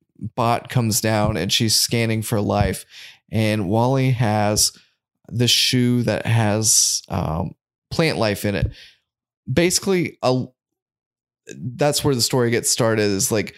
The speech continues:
he follows her and he falls in love with her, kind of, 'cause it's the first person he ever s-, he m-, ever met, or, um,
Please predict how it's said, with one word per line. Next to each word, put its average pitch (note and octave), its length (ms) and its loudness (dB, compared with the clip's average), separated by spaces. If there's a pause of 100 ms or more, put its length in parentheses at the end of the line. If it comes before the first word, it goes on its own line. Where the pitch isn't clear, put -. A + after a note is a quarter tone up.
(220)
he C3 160 2
follows A2 800 0 (160)
her G2+ 380 2
and F#2+ 80 0
he G2+ 60 -2
falls C3 340 -2
in A2 80 -4
love A2+ 180 0
with G#2 140 -2
her, F#2 280 -2 (640)
kind G#2 220 2
of, G#2 100 0
'cause A2 220 0
it's G2 140 0
the A#2+ 100 -2
first B2+ 260 0
person A2 280 0
he G#2 80 0
ever G2+ 80 -2
s-, - 420 -2
he A#2 60 -4
m-, G#2+ 180 0 (140)
ever A2 180 0
met, G#2+ 480 0 (540)
or, E2 360 -2 (520)
um, E2 480 -2